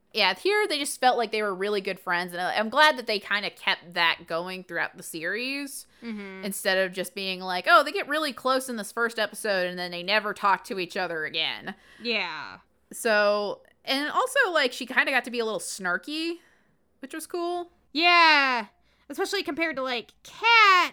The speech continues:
Speaker 2: who was more, like, as I put, pleasant like a woman should be.
Speaker 1: We should note that's heavy sarcasm there.
Speaker 2: Yeah.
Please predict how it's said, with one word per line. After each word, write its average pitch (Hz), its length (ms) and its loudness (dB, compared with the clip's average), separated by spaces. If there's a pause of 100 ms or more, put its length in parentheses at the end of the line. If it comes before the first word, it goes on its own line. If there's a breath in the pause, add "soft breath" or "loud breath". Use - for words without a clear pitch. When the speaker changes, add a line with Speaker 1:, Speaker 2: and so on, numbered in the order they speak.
(160)
Speaker 2:
who 294 160 -6
was 285 200 -6
more, 269 280 -4
like, 220 400 -6 (680)
as 233 140 -2
I 247 80 0
put, - 320 -4
pleasant 285 540 0
like 240 180 -2
a 226 80 -4
woman 202 380 -8
should 185 280 -12
be. 85 460 -20 (460)
Speaker 1:
We 240 100 -4
should 240 140 -8
note 196 160 2
that's 180 140 -6
heavy 175 280 -4
sarcasm 151 680 -10
there. 156 380 -10
Speaker 2:
Yeah. 170 640 -2